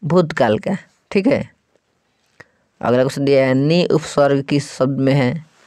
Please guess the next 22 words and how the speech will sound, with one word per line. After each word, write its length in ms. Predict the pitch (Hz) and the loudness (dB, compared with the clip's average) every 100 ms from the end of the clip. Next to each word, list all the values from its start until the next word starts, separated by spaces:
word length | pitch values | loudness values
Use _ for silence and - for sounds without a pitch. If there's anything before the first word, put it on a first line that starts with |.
| _ _ _ _ _ _ - | _ _ _ _ _ _ -2
तो 60 | |
ये 220 | 120 123 123 | 0 2 2
है 140 | 127 | 2
हमारा 500 | 120 117 127 175 220 - _ _ _ _ _ _ _ _ | 0 0 0 0 0 -4 _ _ _ _ _ _ _ _
नियम 340 | 120 127 139 113 | -2 2 2 0
में। 260 | 101 156 - _ _ _ _ _ _ _ _ _ _ _ | -2 -6 -12 _ _ _ _ _ _ _ _ _ _ _
अगला 200 | - 117 | -4 -2
क्वेश्चन 280 | 117 127 123 | 0 -2 0
दिया 200 | 120 131 | 2 2
है 200 | 113 117 | 2 0
प्रत्यय 580 | 120 - 139 131 131 135 | -4 -2 0 0 2 0
शब्द 240 | 131 135 | 2 -2
में 200 | 131 135 | 0 -2
कौन 380 | 127 127 131 135 127 | -2 -2 0 -2 -4
उपसर्ग 440 | 135 - 127 127 131 | -6 -4 0 0 2
है 180 | 139 | 0
भाई? 340 | 127 139 139 151 - _ _ _ _ _ _ _ - | 0 0 -2 -6 -14 _ _ _ _ _ _ _ -2
तो 60 | |
ये 120 | 120 117 | 0 2
है 160 | 127 | 2
हमारा 460 | 113 117 113 110 107 _ _ _ _ _ _ _ _ _ _ _ _ _ _ - - _ _ - | 0 0 0 -2 -6 _ _ _ _ _ _ _ _ _ _ _ _ _ _ -20 -20 _ _ 0
प्रति। 480 | 131 127 127 120 | 0 2 0 -2